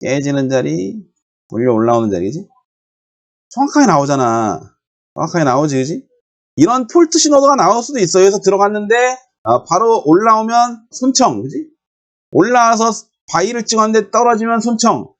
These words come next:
이런 폴트 신호가 나올 수도 있었는데 크게 폴트 신호는 잘 안 나옵니다. 그지? 열 번을 하면 일곱 번은 수익이고 한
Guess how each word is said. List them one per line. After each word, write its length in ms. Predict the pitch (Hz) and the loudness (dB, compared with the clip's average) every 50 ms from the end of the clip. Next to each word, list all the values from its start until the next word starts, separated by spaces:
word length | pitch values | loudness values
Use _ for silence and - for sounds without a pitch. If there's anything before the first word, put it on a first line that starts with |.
| _ _ - | _ _ -8
이런 160 | - 214 214 | -6 -4 -2
폴트 260 | - 339 320 311 - | 2 2 2 2 2
신호가 260 | - 294 277 269 262 208 | 0 0 2 2 2 2
나올 220 | 160 160 185 208 | 2 2 0 0
수도 180 | 202 214 214 170 | -2 -2 -2 -2
있었는데 340 | 135 - 165 165 185 214 220 214 220 - _ _ _ - - - - - - | 0 2 2 2 2 2 0 -2 -4 -10 _ _ _ -20 -18 -18 -8 0 2
크게 160 | 330 320 320 | 2 2 4
폴트 220 | 339 339 320 330 | 4 2 2 2
신호는 280 | 285 - 285 277 277 269 | 0 -2 0 2 2 2
잘 120 | 269 262 233 | 2 0 0
안 140 | 156 156 180 | 0 0 2
나옵니다. 380 | 196 196 190 180 170 151 135 123 | 2 2 2 0 0 0 0 0
그지? 240 | 127 135 175 - - _ _ _ _ - | 0 -2 -4 -12 -18 _ _ _ _ 0
열 280 | - 147 226 277 - - | 2 2 2 0 0 0
번을 300 | 294 285 277 277 262 247 | 0 0 2 2 2 2
하면 500 | 233 240 262 262 240 175 120 95 - _ _ _ _ _ _ _ _ _ _ _ | 2 2 2 2 2 0 0 -4 -10 _ _ _ _ _ _ _ _ _ _ _
일곱 420 | - - 214 254 262 311 302 - - | 0 2 2 4 4 2 2 2 0
번은 500 | 277 269 269 269 269 277 277 277 277 262 | 0 0 2 2 2 2 2 0 0 -2
수익이고 640 | - 254 262 262 262 254 254 240 254 262 262 262 | -4 -2 -2 0 0 0 0 2 4 4 4 4
한 180 | 254 247 247 | 4 2 0